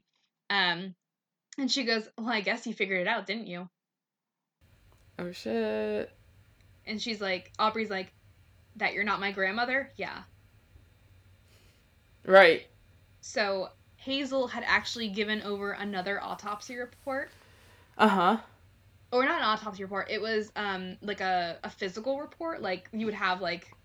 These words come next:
Speaker 1: if you went to the doctor.
Speaker 2: Mm-hmm.
Speaker 1: And it was about Mildred and her heart condition. The same heart condition that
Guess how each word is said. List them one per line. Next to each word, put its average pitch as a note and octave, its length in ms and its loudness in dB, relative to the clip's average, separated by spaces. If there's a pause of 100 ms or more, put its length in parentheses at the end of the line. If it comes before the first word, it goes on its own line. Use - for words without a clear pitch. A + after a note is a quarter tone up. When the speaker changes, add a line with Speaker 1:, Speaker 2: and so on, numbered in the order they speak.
(140)
Speaker 1:
if G3 140 -4
you G#3 40 -8
went F#3+ 140 -6
to F#3+ 60 -10
the F3+ 60 -12
doctor. C4+ 440 -6 (520)
Speaker 2:
Mm-hmm. G#3+ 360 6 (840)
Speaker 1:
And G3+ 540 -2
it A3+ 140 -2
was A3 240 -2
about G#3 300 -2
Mildred G#3 640 -6 (540)
and G3+ 200 -4
her G#3+ 120 -8
heart - 280 -6
condition. F#3 540 -12 (760)
The G#3 120 -6
same B3+ 380 -2
heart C#4 280 -2
condition F#3+ 640 -6
that F3+ 160 -2